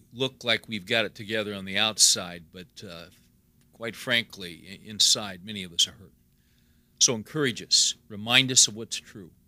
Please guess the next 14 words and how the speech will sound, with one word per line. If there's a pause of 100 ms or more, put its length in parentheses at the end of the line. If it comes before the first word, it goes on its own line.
(880)
Remind
us
that
you're
in
charge
and
that
you
have
a
plan (1080)
for
us